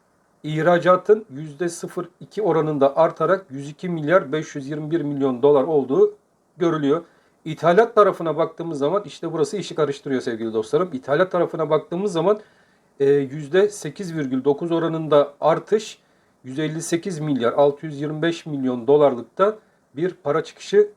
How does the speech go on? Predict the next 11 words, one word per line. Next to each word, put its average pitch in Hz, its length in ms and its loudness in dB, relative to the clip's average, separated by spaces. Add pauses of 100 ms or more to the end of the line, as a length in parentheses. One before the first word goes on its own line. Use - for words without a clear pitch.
görülüyor. 143 500 0
Bu 165 80 -8
da 185 220 2 (460)
beş 156 240 -2
aylık 165 440 0
cari 143 240 4
açık - 300 0
döneminde 143 420 -2
baktığımız 147 440 -2
zaman 131 200 -2
arkadaşlar 135 580 0